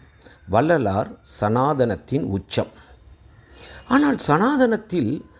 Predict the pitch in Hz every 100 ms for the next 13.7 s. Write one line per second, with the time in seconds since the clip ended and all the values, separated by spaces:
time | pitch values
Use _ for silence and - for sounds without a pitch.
0 | - - 107 127 - 143 131 110 85 90
1 | - 82 76 85 180 - - - - 92
2 | 113 147 156 156 - - 110 135 117 98
3 | 101 - 82 80 127 220 - _ - -
4 | - - 123 170 175 139 90 - 78 78
5 | 82 147 254 - _ - - - - 110
6 | 127 110 92 127 - 98 107 107 117 202
7 | 107 107 123 95 98 104 87 90 156 208
8 | _ _ - - - 101 127 151 - 120
9 | 104 - 90 82 90 175 - _ - 104
10 | 123 117 92 87 120 170 254 _ _ -
11 | 107 113 117 104 101 101 180 - - -
12 | 135 180 240 - 123 160 208 202 190 -
13 | 175 135 139 139 139 254 -